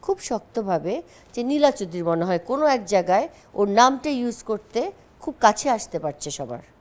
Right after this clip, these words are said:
তো এটা কি লাভ বলবেন নাকি না জানি না, কিন্তু উনি কিন্তু very much in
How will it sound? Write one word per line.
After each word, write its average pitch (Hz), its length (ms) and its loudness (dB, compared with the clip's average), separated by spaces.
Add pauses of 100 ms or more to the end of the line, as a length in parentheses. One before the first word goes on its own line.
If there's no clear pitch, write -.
(160)
তো 190 60 -12
এটা 196 120 -8
কি 233 140 -8
লাভ 190 260 4 (100)
বলবেন 294 400 0
নাকি 277 260 -2
না 233 160 0
জানি 190 300 2
না, 220 220 -2 (380)
কিন্তু 277 240 -6
উনি 294 240 0
কিন্তু 254 460 -2 (360)
very 269 340 4
much 254 200 2
in 208 140 -2